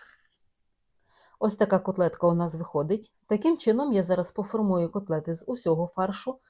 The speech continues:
У відео будуть використані лише дві. Решту я поставлю в заморозку. Якщо ви переживаєте, що ваші котлети не будуть тримати форму при смаженні, от саме заморожування їм і допоможе. Поформуйте котлети,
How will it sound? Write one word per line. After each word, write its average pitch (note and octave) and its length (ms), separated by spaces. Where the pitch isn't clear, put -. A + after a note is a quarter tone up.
У A3+ 120
відео G3+ 320
будуть F3+ 320
використані E3 680
лише F#3 360
дві. D#3 340
Решту G#3+ 320
я D#4+ 60
поставлю G#3 440
в B3 40
заморозку. F3+ 680
Якщо G#3 300
ви A3+ 80
переживаєте, A3 680
що F#3 160
ваші F3+ 240
котлети F3+ 380
не E3 140
будуть E3 320
тримати D#3 400
форму D4+ 360
при F#3 140
смаженні, D#3 580
от G3 160
саме G3 200
заморожування G3 720
їм A#3+ 240
і C4 60
допоможе. D#3+ 640
Поформуйте G3 600
котлети, F#3+ 580